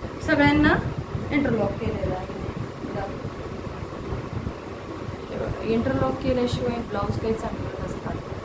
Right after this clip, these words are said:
इंटर-, इंटरलॉक केलं की द-, ती ब्लाऊज फाटणार नाही, काय नाही. ह्याला सेम त्याच धाग्यानं करून टाकले मी. प्रत्यक्ष त्यांना, कारण धागा ज्याला तकलीफ देते का नाही, ह्याला पण त्याच धाग्याने केले बघा. कारण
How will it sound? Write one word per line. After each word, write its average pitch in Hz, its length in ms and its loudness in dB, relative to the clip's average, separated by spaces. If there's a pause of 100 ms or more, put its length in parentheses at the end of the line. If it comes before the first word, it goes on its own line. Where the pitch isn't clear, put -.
(680)
इंटर-, 208 480 -6
इंटरलॉक 226 340 2
केलं 226 500 4
की 226 180 0
द-, 220 340 2
ती 214 60 0
ब्लाऊज 220 320 6
फाटणार 202 460 0 (180)
नाही, 240 220 2
काय 208 120 0
नाही. 180 220 -2
ह्याला 233 280 4 (420)
सेम 320 260 4 (160)
त्याच 285 200 2
धाग्यानं 220 360 2
करून 180 280 -2
टाकले - 400 -2
मी. - 140 0 (960)
प्रत्यक्ष 196 360 0
त्यांना, - 420 -4
कारण 220 680 2
धागा 269 380 4
ज्याला 277 320 4
तकलीफ 285 520 2
देते 254 180 2
का 240 180 0
नाही, 226 140 2
ह्याला 269 180 4
पण 285 200 2
त्याच 269 200 2
धाग्याने 240 300 2
केले 220 320 0
बघा. 185 200 0 (580)
कारण 269 300 8